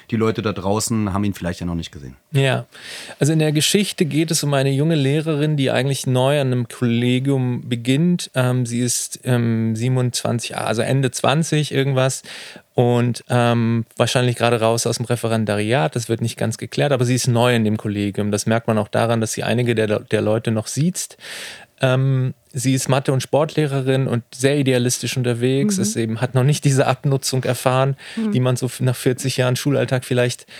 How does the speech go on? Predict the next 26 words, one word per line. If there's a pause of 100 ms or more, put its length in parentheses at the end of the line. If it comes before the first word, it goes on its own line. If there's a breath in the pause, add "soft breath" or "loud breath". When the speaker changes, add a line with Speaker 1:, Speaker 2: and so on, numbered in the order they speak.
(160 loud breath)
Speaker 2:
kennt. (460 loud breath)
Ähm, (640)
aber (260)
genau,
an
dieser
Schule
wird
eben
geklaut.
Und
der
Film
beginnt (100)
eigentlich
mit
einer (160)
Befragung,
mit
einem
kleinen
Verhör
von, (180)
von
den
KlassensprecherInnen,